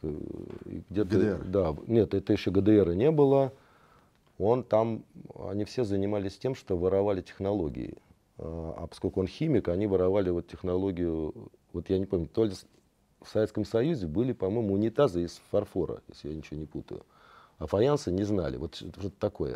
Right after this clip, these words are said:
Speaker 1: И он, короче, украл технологию там. Вот. Ну, его довольно быстро выслали.
Speaker 2: А как получилось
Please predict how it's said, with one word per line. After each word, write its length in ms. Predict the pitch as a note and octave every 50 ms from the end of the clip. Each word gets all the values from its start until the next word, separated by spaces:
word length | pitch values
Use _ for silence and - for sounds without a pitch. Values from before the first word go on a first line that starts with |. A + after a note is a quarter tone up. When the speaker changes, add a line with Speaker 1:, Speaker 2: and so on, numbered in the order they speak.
| - -
Speaker 1:
И 40 | F#2+
он, 200 | F#2+ B2 D3 D3+ C#3+
короче, 280 | B2+ B2 B2+ - -
украл 300 | B2+ A2+ - A#2+ A2+ G2+
технологию 600 | - - - G#2 G#2 G#2+ C3 D#3+ F3+ C3+ G#2+ E2+
там. 220 | - - D2 D2 - _ _ - - - - - - - - - - - _ -
Вот. 160 | - F2 D#2+
Ну, 80 | E2 G2+
его 160 | C3+ D3+ D#3+
довольно 220 | D3 D3 E3 E3+ D#3
быстро 260 | D#3+ D3 - - A2
выслали. 420 | A#2+ D#3 D#3 - B2 A2 G2 F#2 - -
Speaker 2:
А 240 | C3 C3+ C#3 B2+ - - _ _ _ _ _ _ _ _ _ _
как 320 | - - G#3+ A3 - - -
получилось 760 | C#3+ C3+ C3+ B2+ - - - G#3+ G#3+ F#3 C#3 G#2+ - -